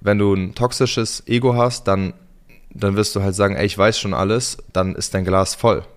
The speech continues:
Dann kannst du es nicht leeren, dann kannst du keine neuen Informationen reinpacken. Wenn du keine neuen Informationen reinpacken kannst, gerade in dieser, in diesem Informationsbusiness E-Commerce, wo du sehr viel Information dir aneignen musst und holen musst,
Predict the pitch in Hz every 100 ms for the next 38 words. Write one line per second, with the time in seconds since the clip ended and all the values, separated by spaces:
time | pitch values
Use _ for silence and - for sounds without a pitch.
0 | - - 87 87 85 - - - 90 92
1 | 92 95 107 107 98 90 98 - - 95
2 | 98 98 90 87 101 95 - 117 101 87
3 | 92 - - 80 92 101 101 101 95 95
4 | 98 92 - 120 107 92 92 95 98 113
5 | - - - - - - - - 98 104
6 | 113 101 98 101 95 90 90 90 - -
7 | - - - - 110 101 101 - 107 -
8 | 98 95 - 120 123 - 95 92 90 123
9 | 123 98 101 127 - - - - 90 87
10 | 90 117 - 104 101 98 95 - 104 98
11 | 92 107 90 - 85 87 107 - 87 98
12 | 104 92 110 -